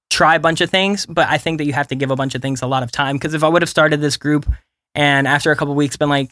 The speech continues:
"This is stupid. Like, there's forty people in here. Why am I even doing this?" It would have never grown. But, like, those forty people mattered. And then the four hundred people mattered. Then the four thousand people mattered. Now the seventeen thousand people matter.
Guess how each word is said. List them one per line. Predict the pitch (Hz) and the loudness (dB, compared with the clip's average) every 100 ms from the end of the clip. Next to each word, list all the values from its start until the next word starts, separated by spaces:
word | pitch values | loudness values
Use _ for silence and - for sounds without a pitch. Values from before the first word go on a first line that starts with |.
| - | -10
"This | 180 - | -8 -6
is | |
stupid. | - - 156 127 127 | -4 2 2 2 0
Like, | 135 | 0
there's | 156 151 - - _ - | 2 2 0 -8 _ 0
forty | 196 190 185 | 2 4 2
people | 185 151 135 | -2 0 0
in | |
here. | 123 135 | 0 0
Why | 147 175 | 2 2
am | |
I | 170 | 2
even | 165 151 | 2 2
doing | 147 135 131 | 2 2 0
this?" | 120 120 _ _ | -2 -6 _ _
It | 160 | 2
would | 170 | 4
have | 160 | 4
never | 160 147 135 | 4 4 2
grown. | 143 139 | 2 2
But, | 139 | 2
like, | 131 139 131 - | 2 0 0 0
those | 160 170 | 2 4
forty | 180 175 156 | 4 4 4
people | 165 147 147 135 _ _ _ - | 2 2 2 2 _ _ _ -2
mattered. | 143 165 123 117 | 0 0 -2 -8
And | - 156 | 0 2
then | 151 151 143 | 2 2 0
the | 147 | -2
four | 170 156 | 2 2
hundred | 160 147 | 2 0
people | 143 131 | -2 -2
mattered. | 135 131 135 | -2 -2 -2
Then | 156 | 0
the | 147 | 0
four | 175 165 | 2 2
thousand | 165 160 147 | 4 2 2
people | 147 139 | -2 -2
mattered. | 143 139 131 135 | -2 -2 -2 0
Now | 147 | 0
the | 151 | 2
seventeen | - 165 156 147 | 0 0 0 0
thousand | 135 135 131 | 0 0 -2
people | 139 135 | -4 -2
matter. | 135 131 131 | -2 -4 -6